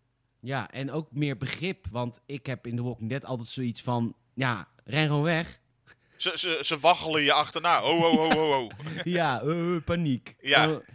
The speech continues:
Speaker 1: nee, je hoeft niet eens weg te rennen. Gewoon iets meer dan,
Speaker 2: Een, een
Speaker 1: iets
Speaker 2: huppel.
Speaker 1: meer dan, <laughs> ja, gewoon snel wandelen.
Speaker 2: Ja. <laughs> T-, altijd een voetje aan de grond, is genoeg.
Speaker 1: <laughs> Ja, precies. Maar goed, hier niet, want hier rennen ze keihard.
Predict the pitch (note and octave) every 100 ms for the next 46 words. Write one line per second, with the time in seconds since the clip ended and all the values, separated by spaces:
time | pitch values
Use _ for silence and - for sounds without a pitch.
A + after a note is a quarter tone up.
0 | _ D3 F#3+ G3 F#3 G#3 E3 F#3 D3+ E3
1 | F#3 D3 A2 D#3+ D#3+ G#3+ - F3+ G#3 F3+
2 | E3+ D#3 - F3+ F#3+ F3 G#3 G#3 F3+ E3
3 | - - E3+ - G3+ F3 F3 F#3+ F#3+ F3
4 | E3+ A3 A3 D#3 C#3+ B2+ A#2 G#2 F2 _
5 | _ E3+ B2 A#2+ C3+ D3+ E3 - - -
6 | _ _ - - A#2 G#3 G3+ E3+ G3+ F3+
7 | E3 C#3 B2+ C#3 C#3+ D#3 B2 - _ _
8 | D3 B2+ B2 F#3+ E3+ D3 A#2+ - - C#3+
9 | A2 - C#3 C3+ - C#3 B2+ G#2+ G#3 C#3+
10 | D3 F#3+ D3+ D3 D3+ C#3 B2+ - F3 D#3
11 | C#3+ C#3+